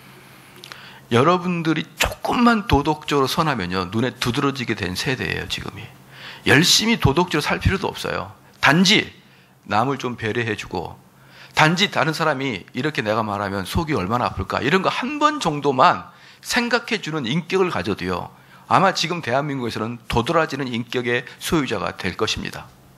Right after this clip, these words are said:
저는 그걸 분명히 알아요. 지금 사람들은 남이야 어떻든, 한동안 그런, 그 교회에서 이렇게, 이, 이런 소문이, 이런 그 주장이 있었죠. "다른 사람이 나를 어떻게 알든 나는 하나님 앞에서 떳떳하면 그걸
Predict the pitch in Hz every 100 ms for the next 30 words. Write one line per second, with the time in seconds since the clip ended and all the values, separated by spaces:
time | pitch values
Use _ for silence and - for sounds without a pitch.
0 | - - - - 180 208 160 180 - 127
1 | 180 143 98 - - - - - - 208
2 | 214 185 214 233 180 120 117 - - -
3 | - 107 156 214 101 98 180 - 87 -
4 | _ _ _ _ - - - - - -
5 | 262 254 247 202 - 160 185 156 117 -
6 | 147 165 175 165 135 139 160 - 113 95
7 | - 113 113 160 185 151 113 - 165 131
8 | 110 - - 165 175 143 131 110 - -
9 | - 127 120 95 85 - 85 98 - _
10 | - - - - 143 185 185 175 147 127
11 | 117 85 123 117 90 - - - _ _
12 | - - - 127 139 160 151 127 120 -
13 | 151 - 120 101 98 113